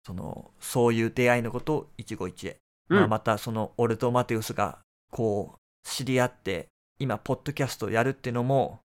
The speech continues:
Speaker 1: もうすごい一期一会の出会い。
Speaker 2: そうですね。
Speaker 1: そう。だから何を言いたいかっていうと、えー、えー、人には、い-、良くしましょう。友達を大事にしましょう。えー、
Speaker 2: はい。
Speaker 1: やっぱね、一期一会のね、出会い。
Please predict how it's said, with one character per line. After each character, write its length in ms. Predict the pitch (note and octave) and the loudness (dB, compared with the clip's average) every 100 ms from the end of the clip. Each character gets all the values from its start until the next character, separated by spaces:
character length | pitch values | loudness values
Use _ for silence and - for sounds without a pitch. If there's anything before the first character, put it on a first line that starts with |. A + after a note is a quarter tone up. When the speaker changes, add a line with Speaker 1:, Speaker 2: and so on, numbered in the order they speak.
| _ - | _ -14
Speaker 1:
も 80 | |
う 40 | - | -8
す 160 | - | -6
ご 160 | B2+ B2+ | -2 0
い 140 | F#2+ - _ _ - | 0 -6 _ _ -10
一 240 | A2 B2+ | -6 -2
期 140 | A#2+ | 0
一 180 | A2+ - | 0 0
会 60 | A#2+ | 0
の 120 | E2+ | 0
出 200 | A#2+ A2+ | 2 4
会 160 | G#2+ E2+ | 4 2
い。 40 | - _ _ | -8 _ _
Speaker 2:
そ 260 | G#2+ G#2 G#2 | -6 -4 -4
う 20 | |
で 120 | G#2 | -4
す 140 | - | -4
ね。 120 | G#2 A#2 | 0 2
Speaker 1:
そ 80 | |
う。 20 | A#2+ | 2
だ 60 | |
か 80 | G2+ _ _ _ - - _ _ - | 0 _ _ _ -20 -20 _ _ -4
ら 60 | |
何 220 | G#2 B2 B2 | 2 4 4
を 60 | |
言 80 | A2+ | 2
い 20 | |
た 120 | A2+ | 2
い 40 | A#2 | 2
か 100 | G#2+ | 0
っ 60 | |
て 100 | - | -4
い 60 | A2+ | -4
う 80 | C#3+ | 0
と、 360 | F#3 F3+ A#2+ - _ _ - | 6 8 8 2 _ _ -4
え 540 | A2 G#2 G#2 G#2+ G#2+ _ _ _ | 0 2 2 2 -2 _ _ _
ー、 60 | G#2+ | -2
え 540 | G#2+ G#2+ G#2 G2 - | 0 0 0 -4 -8
ー、 40 | - _ _ | -12 _ _
人 220 | - - B2 | -12 -4 0
に 80 | |
は、 180 | A#2 F#2+ - _ _ - | 2 0 -4 _ _ -14
い-、 100 | G#2 - | -14 -4
良 160 | B2+ A#2 | -2 -2
く 60 | |
し 100 | - | -4
ま 100 | F#2+ | -6
し 100 | - | -6
ょ 140 | - - | -10 -12
う。 40 | |
友 220 | - B2 A#2+ | -8 -2 0
達 240 | A#2 B2 | 0 2
を 100 | A#2 | 4
大 220 | A#2 A#2 | 6 4
事 60 | A#2 | 2
に 100 | G2 | -4
し 100 | - | -4
ま 100 | G2+ | -4
し 100 | - | -4
ょ 220 | F#2 - _ _ _ | -6 -8 _ _ _
う。 40 | G#2 | 4
え 20 | |
ー、 40 | |
Speaker 2:
は 120 | A2 | 6
い。 40 | A#2+ - _ _ _ | 6 4 _ _ _
Speaker 1:
や 80 | - | -16
っ 20 | |
ぱ 80 | - | -8
ね、 240 | F2 - - _ _ | -8 -8 -16 _ _
一 220 | - - A#2 | -10 -4 0
期 100 | A2+ | 0
一 180 | - | 2
会 80 | A#2+ | 2
の 260 | G#2 F#2 - - | 2 -2 -6 -4
ね、 260 | B2 - - | -4 -4 -4
出 160 | A2+ | 0
会 80 | |
い。 40 | G#2+ | 0